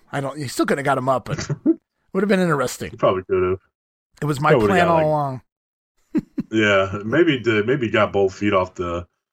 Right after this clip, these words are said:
Speaker 2: off the ground, but
Speaker 1: Leg
Speaker 2: I don't
Speaker 1: trip.
Speaker 2: think he's gonna.
Speaker 1: <laughs> He's
Speaker 2: Yeah,
Speaker 1: not
Speaker 2: I don't
Speaker 1: picking
Speaker 2: think he's
Speaker 1: him up.
Speaker 2: gonna. He's not slamming him.
Speaker 1: No.
Speaker 2: He could, I think, I think Bob could get two feet off the ground. No problem.
Speaker 1: Mm, I don't know what the girth, if it's possible. Not necessarily the weight, just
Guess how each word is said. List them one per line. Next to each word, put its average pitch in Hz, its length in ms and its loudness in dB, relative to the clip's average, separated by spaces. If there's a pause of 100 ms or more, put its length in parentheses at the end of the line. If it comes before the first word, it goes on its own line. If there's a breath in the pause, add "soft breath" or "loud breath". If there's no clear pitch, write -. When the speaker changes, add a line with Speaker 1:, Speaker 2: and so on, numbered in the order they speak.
(340)
Speaker 2:
off 95 140 2
the 95 80 -4
ground, 92 400 2
but 87 100 2
Speaker 1:
Leg 80 120 2
Speaker 2:
I 95 120 4
don't 92 100 2
Speaker 1:
trip. 87 100 -6
Speaker 2:
think 95 200 0
he's 95 300 -2
gonna. 95 600 0
Speaker 1:
<laughs> - 60 -20
He's 202 100 0
Speaker 2:
Yeah, 190 160 4
Speaker 1:
not - 40 4
Speaker 2:
I 196 80 4
don't 208 100 0
Speaker 1:
picking 180 60 -2
Speaker 2:
think - 140 2
he's 131 120 -4
Speaker 1:
him 110 60 0
up. 95 80 0
Speaker 2:
gonna. 87 200 -4 (760)
He's 123 100 -4
not 110 140 2
slamming 95 440 -6
him. 78 120 -20 (160)
Speaker 1:
No. 185 220 4
Speaker 2:
He 107 80 -4
could, 156 240 0 (100)
I 233 100 2
think, 170 180 2
I 185 80 0
think 127 260 0
Bob 117 300 2
could 101 180 -12
get 98 240 -2
two 101 160 -10
feet 95 240 -6
off 87 180 -4
the 82 60 -18
ground. 82 340 -10 (460)
No 98 100 0
problem. 82 420 -4 (760)
Speaker 1:
Mm, 147 340 -4
I 143 80 2
don't 202 140 0
know 170 80 2
what 160 100 0
the 151 80 -6
girth, 143 460 -2
if 117 120 -12
it's 117 120 -14
possible. 127 520 -4
Not 226 160 2
necessarily 202 380 4
the 147 80 2
weight, 160 320 4
just - 300 -16